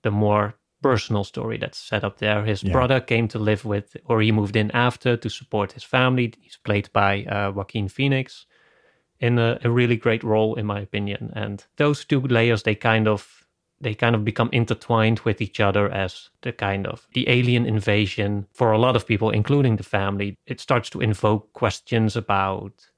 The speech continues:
Speaker 1: the existence of God and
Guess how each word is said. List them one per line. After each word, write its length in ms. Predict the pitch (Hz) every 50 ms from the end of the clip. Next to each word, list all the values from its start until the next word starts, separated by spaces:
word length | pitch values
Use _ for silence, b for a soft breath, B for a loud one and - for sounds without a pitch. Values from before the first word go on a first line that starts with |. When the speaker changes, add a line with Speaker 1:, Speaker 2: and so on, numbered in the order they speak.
| b b b b b b b b b b b b b b b _ _ _ _
Speaker 1:
the 360 | 135 120 110 104 107 104 - _ _ -
existence 480 | - - - 139 117 - - 113 101
of 140 | 117 98 95
God 440 | - 120 113 113 113 117 117 107 - -
and 420 | 107 101 101 98 98 95 - -